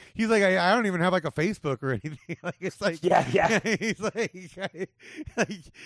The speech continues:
Speaker 1: he put
Speaker 2: I
Speaker 1: it
Speaker 2: really respect that.
Speaker 1: And dude, and he would,
Speaker 2: Like, I really respect
Speaker 1: dude,
Speaker 2: that.
Speaker 1: and I would see him, but see also too, like, he's one of those ones where it's like, when he was on fire, he would just, I think Robert Yasamora put it best, where he was like, "When Cavette's on fire, there's, like, nothing like it."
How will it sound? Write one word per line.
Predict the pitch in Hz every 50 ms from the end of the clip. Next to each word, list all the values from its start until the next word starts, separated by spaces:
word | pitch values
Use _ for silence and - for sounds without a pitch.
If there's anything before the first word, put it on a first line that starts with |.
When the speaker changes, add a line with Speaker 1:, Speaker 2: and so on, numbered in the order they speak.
| 254 -
Speaker 1:
he | - 247 240
put | - - 294 262 247
Speaker 2:
I |
Speaker 1:
it | - -
Speaker 2:
really | 311 370 349 359 339
respect | 254 254 - - - - 220 - - _
that. | 110 82 85 - - -
Speaker 1:
And | - 214 175
dude, | 233 254 226 214
and | 214 180
he | 196 254
would, | 262 262 247
Speaker 2:
Like, | 190
I | 196
really | 196 190 208 240 - 285 254
respect | 240 185 - 202 214 214
Speaker 1:
dude, | 233 233
Speaker 2:
that. | 214 202
Speaker 1:
and | 190 175 - - _ _ -
I | 175 190 226
would | 247 262 196
see | - - 254 240
him, | 240 202 185 185
but | 160 190 -
see | - 233 220
also | 190 196 202 - 226
too, | 190 - 214
like, | 196 170 151
he's | - 185 208 185
one | 190 214
of | 208 208
those | 202 180
ones | 202 202 208 190
where | 190 190
it's | -
like, | 190 156 139 - _ _ _ _ _ _ _
when | _ 165 160
he | 196
was | 226 220
on | 226 220 196
fire, | - _ 202 185 190 196 202 214 214 190
he | 170 190 208
would | 202 196
just, | 170 170 - -
I | 180 175
think | 190 185 202 180 160
Robert | 170 180 196 190 180
Yasamora | 180 170 170 - - 156 135 143 147 131 -
put | - 147 127
it | 120 117
best, | 131 120 117 -
where | 131 120
he | 131
was | 139 135 127
like, | 131 127 120 117 117 - _ _ _ _ _ _ _ _ _ _ _ _
"When | - 165 170 165 151
Cavette's | - 170 139 156 170 202 202 -
on | 220 196 175 160
fire, | - _ 175 165 170 165 160 147
there's, | 135 139 127
like, | 143 135 127
nothing | 127 127 131 131 147 151 127 - - 131 120
like | 117 107 104 98 - -
it." | - -